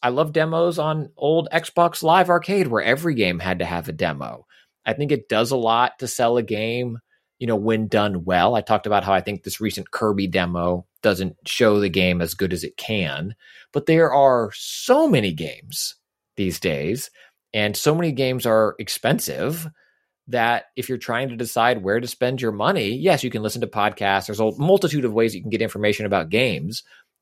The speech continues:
but being able to spend a little bit of time with it and be like, "Wow,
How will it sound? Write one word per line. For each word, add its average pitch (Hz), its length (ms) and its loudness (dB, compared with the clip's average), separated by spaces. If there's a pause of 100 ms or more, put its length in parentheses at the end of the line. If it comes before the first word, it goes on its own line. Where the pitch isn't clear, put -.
but 131 220 -2
being 135 260 2
able 127 240 0
to 113 140 -8
spend 113 440 -2
a 113 60 2
little 123 180 2
bit 123 100 0
of 110 60 -8
time 143 320 -2
with 95 180 -6
it 98 260 2
and 110 120 -6
be 107 100 0
like, 104 140 0
"Wow, 120 360 -2